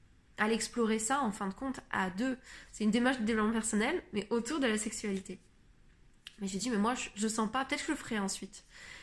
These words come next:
Et je dis, « Mais je suis sûre qu'il y a d'autres personnes comme moi, en fin de compte, et peut-être les gens viendraient en tantra après, peut-être c'est une étape entre les deux, mais je pense pas être la seule. »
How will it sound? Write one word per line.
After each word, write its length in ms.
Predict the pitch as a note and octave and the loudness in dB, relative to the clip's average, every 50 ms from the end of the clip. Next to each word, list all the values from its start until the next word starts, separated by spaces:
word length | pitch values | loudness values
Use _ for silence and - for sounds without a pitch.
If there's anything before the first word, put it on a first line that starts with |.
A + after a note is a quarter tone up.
| - - | -12 -8
Et 80 | - G#3 | -6 -4
je 80 | G3 F#3+ | -2 2
dis, « 120 | B3 E4 | 4 4
Mais 80 | D#4 A#3 | 4 4
je 60 | - | 2
suis 140 | - - G3 | 0 0 0
sûre 280 | - - - G#4 G#4 - | 0 2 2 0 0 -2
qu'il 120 | - A#3 | -4 -6
y 40 | G#3+ | -4
a 40 | F#3 | -2
d'autres 160 | F#3+ F#3 - | -4 -4 -4
personnes 400 | - F#3+ F3+ - - C#4 D4 C4 | -6 -6 -4 -4 -4 -4 -4 -6
comme 200 | C4 - G3 F#3+ | -6 -4 -2 -2
moi, 220 | G3 A3+ D#4 A4 F4 | 0 0 2 0 0
en 100 | A3 G3 | 0 -2
fin 180 | - - F#3+ | -4 -8 -10
de 40 | F#3+ | -10
compte, 260 | - - D#4+ D4 - | -8 -6 -6 -6 -6
et 40 | - | -6
peut-être 280 | - A#3+ A3+ D4 C#4+ - | -6 -4 -4 -2 -2 0
les 100 | A#3 G#3+ | 0 0
gens 100 | A3 G#3 | 0 0
viendraient 280 | G#3 G3+ G3 G3+ G3 | 0 0 -2 0 -2
en 60 | F#3+ | -4
tantra 340 | F#3+ - F#3+ F#3 - - F#3+ | -4 -4 -6 -6 -2 -2 -2
après, 260 | G3 - - F4+ G#4 | -2 0 0 -2 -2
peut-être 200 | F#4+ - G#3 G3+ | -2 -4 -8 -8
c'est 120 | - - F#3+ | -6 -4 -2
une 180 | F#3+ G3 F#3+ | 0 2 2
étape 280 | G3 F#3+ F#3+ F#3+ F#3+ - | 0 0 -2 -6 -6 -6
entre 220 | F#3 F#3+ - G#3 | -8 -8 -4 -4
les 120 | F#3+ G#3 A3 | -2 -2 0
deux, 160 | C#4 E4+ F#4 - - - - - - - - - | 0 -2 -2 -4 -8 -16 -14 -14 -14 -12 -6 -2
mais 260 | G#3+ A#3+ C4+ C#4 C4+ - - - _ - - | -2 0 0 -2 -4 -8 -20 -20 _ -16 -16
je 80 | - - | -12 -8
pense 200 | - A3 G#3+ - | -6 -6 -4 -2
pas 100 | D#4+ D#4 | -4 -4
être 140 | C#4 - | -4 -4
la 80 | - G3 | -6 -8
seule. » 200 | - - - | -8 -8 -10